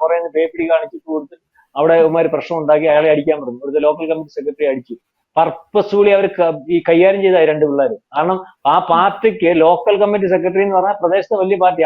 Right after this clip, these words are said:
അവരെ അടിക്കുക എന്ന് പറഞ്ഞാൽ ആ അടി കൊണ്ടിട്ട് അതിന്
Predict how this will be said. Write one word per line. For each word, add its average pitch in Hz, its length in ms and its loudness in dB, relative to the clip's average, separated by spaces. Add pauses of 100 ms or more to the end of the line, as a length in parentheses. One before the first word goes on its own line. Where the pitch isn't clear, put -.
അവരെ 185 300 2
അടിക്കുക 185 420 2
എന്ന് 196 200 -2
പറഞ്ഞാൽ 160 320 -2 (340)
ആ 156 80 2 (180)
അടി 175 160 2
കൊണ്ടിട്ട് 175 540 0 (300)
അതിന് 180 220 4